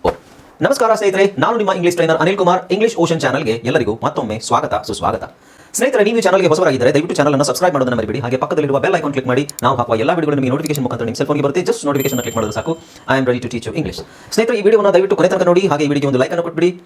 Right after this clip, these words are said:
ಆಮೇಲೆ, ಆ, ನಿಮಗೆ ಏನಾದರೂ ಡೌಟ್ ಇದ್ರೆ ಕಾಮೆಂಟ್ ಸೆಕ್ಷನ್‌ನಲ್ಲಿ ಕಾಮೆಂಟ್ ಮಾಡೋದನ್ನ ಮರಿಬೇಡಿ.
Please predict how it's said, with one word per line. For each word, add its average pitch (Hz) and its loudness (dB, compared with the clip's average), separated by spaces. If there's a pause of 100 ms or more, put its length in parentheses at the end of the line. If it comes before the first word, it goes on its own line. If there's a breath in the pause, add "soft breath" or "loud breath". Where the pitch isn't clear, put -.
ಆಮೇಲೆ, 127 2
ಆ, 120 2
ನಿಮಗೆ 123 2
ಏನಾದರೂ 117 2
ಡೌಟ್ 147 0
ಇದ್ರೆ 110 2
ಕಾಮೆಂಟ್ 139 -2
ಸೆಕ್ಷನ್‌ನಲ್ಲಿ 110 -4
ಕಾಮೆಂಟ್ 131 -2
ಮಾಡೋದನ್ನ 101 -4
ಮರಿಬೇಡಿ. 180 -6